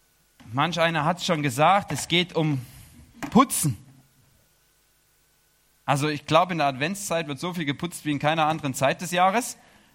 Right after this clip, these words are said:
Ähm, es ist wirklich krass. Ich habe am Freitag unser Haus geputzt. Zurzeit bin ich eben halt Hausmann, mache ich gern. Gestern schon wieder. Äh, also irgendwie, ich bin auch nur noch am Putzen.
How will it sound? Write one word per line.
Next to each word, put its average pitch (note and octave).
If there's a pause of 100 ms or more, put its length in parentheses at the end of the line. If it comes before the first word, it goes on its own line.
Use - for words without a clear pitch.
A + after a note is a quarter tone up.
(100)
Ähm, C#3 (1160)
es E3+
ist D3
wirklich F#3+
krass. - (1400)
Ich F3
habe E3+
am D#3+
Freitag A3+
unser G#3+
Haus A3+
geputzt. A#3
Zurzeit D#3
bin D3+
ich C#3
eben D3
halt C#3
Hausmann, A3+
mache D3
ich D3
gern. A#3+ (480)
Gestern G3
schon C4
wieder. C#4+ (680)
Äh, -
also E3
irgendwie, F3
ich D3+
bin E3
auch F#3+
nur A#3+
noch G#3+
am F3
Putzen. D4+